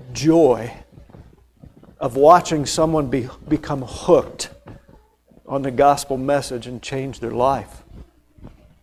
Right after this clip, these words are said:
Now that he got addicted to, because he himself was one who was caught by the truth of the power of Christ and came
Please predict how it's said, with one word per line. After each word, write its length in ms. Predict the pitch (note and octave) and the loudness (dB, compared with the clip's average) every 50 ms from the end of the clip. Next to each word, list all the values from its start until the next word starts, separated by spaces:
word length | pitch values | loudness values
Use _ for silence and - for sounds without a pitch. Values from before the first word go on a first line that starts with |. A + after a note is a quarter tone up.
| _ _ _ _ _ _ _ _ _ | _ _ _ _ _ _ _ _ _
Now 100 | D3 B2+ | -8 -8
that 460 | A2 A2 A#2 B2+ C3+ F#3+ G#3+ G#3+ - - | -8 -8 -10 2 4 6 6 6 4 4
he 140 | D3+ D#3 | 2 0
got 220 | D3 - D3 D3 C#3 | 4 4 4 4 4
addicted 580 | C3 A2+ A#2 C#3 D3+ - - - A#2+ A#2 - - | 0 -2 0 -2 -2 -2 -2 -14 -16 -16 -16 -16
to, 240 | - C3 A2+ G#2+ - - - _ _ _ _ _ _ _ _ _ _ _ _ _ _ _ _ _ _ _ _ - - _ _ _ _ _ | -14 -14 -14 -14 -16 -20 -20 _ _ _ _ _ _ _ _ _ _ _ _ _ _ _ _ _ _ _ _ -20 -20 _ _ _ _ _
because 360 | C#3+ C#3 - F#3+ F3+ E3+ C#3 | -6 -2 4 4 4 4 4
he 200 | D#3 F#3 A#3 A3+ | 0 0 2 2
himself 540 | A3+ G#3+ F3+ - - - A3+ A3+ G#3+ - - | 2 2 0 -2 0 0 2 0 0 -2 -4
was 200 | D3+ C3+ G#2 G#2+ | -4 -4 -4 -4
one 460 | C3 C#3 C#3+ C#3 C3 B2 A2 G#2+ F#2+ - - _ - _ _ _ _ _ _ - - - _ _ - _ _ _ - - - - - - - _ - | -4 0 0 0 0 -2 -4 -8 -14 -16 -18 _ -20 _ _ _ _ _ _ -20 -20 -20 _ _ -20 _ _ _ -20 -20 -20 -20 -20 -20 -20 _ -6
who 120 | - D3 | -4 -2
was 180 | C3+ D3+ D3+ - | 0 0 -2 -2
caught 640 | - - - - - F3 F3+ D3+ D#3 - - - - - - - _ - - - _ _ _ | -6 -12 -10 2 4 6 6 6 4 -2 -6 -14 -18 -18 -20 -20 _ -20 -20 -20 _ _ _
by 220 | - B2 D#3 E3 | 0 6 6 8
the 120 | D#3+ D#3 D#3 | 8 6 2
truth 640 | D#3 - - F#3+ F3+ E3 C#3 G2+ - - - - - _ _ _ _ - _ _ | 0 -2 4 6 6 6 6 4 -4 -14 -16 -18 -20 _ _ _ _ -20 _ _
of 120 | - B2+ | -10 -4
the 80 | B2+ C#3+ | -4 -4
power 400 | - - - D#3 D3+ D#3 D3 D3 | -4 0 4 6 8 8 8 6
of 160 | C3+ - - | 4 0 -6
Christ 480 | - - D#3+ E3 D#3+ C#3+ C3 - - - | -2 6 8 8 8 8 4 0 -6 -8
and 180 | B2+ A#2+ - | -10 -10 -10
came 460 | - - E3+ E3 F3 E3 D3 D3 - | -2 0 2 2 2 0 -2 -6 -10